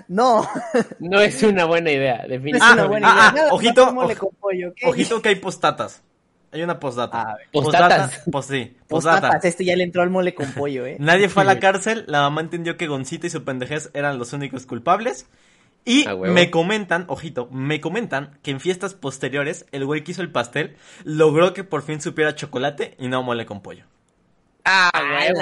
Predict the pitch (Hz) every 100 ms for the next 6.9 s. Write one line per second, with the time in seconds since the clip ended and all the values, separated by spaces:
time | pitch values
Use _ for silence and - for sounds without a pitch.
0 | 139 127 127 139 175 208 202 175 139 -
1 | _ _ _ _ - 143 170 208 - 196
2 | 196 - 170 196 175 160 - 160 147 170
3 | 170 170 151 147 165 - 139 139 165 139
4 | 139 147 339 _ _ _ _ - 143 156
5 | 151 165 160 185 233 208 180 208 202 180
6 | 170 143 127 113 147 - - 262